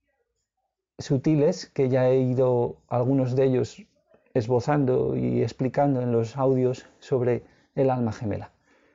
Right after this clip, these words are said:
sobre esta comprobación concreta en, en mi vida, ¿no? Entonces, todos los padres entonces separan al niño o a la niña de su alma,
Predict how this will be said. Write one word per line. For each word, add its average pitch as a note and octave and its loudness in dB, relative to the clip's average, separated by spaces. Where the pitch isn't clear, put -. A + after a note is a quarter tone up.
sobre B2+ 0
esta A#2 -4
comprobación C3 2
concreta A2+ 0
en, A2 -6
en A#2+ 0
mi A#2 2
vida, A#2 0
¿no? C#3 -4
Entonces, F3 -2
todos F3+ 4
los D#3 2
padres B2+ 0
entonces D#3+ 0
separan D3+ 0
al C3 2
niño D3+ 2
o - -2
a - -2
la A#2+ -2
niña C#3+ 2
de A#2+ 0
su B2+ -2
alma, C#3+ 0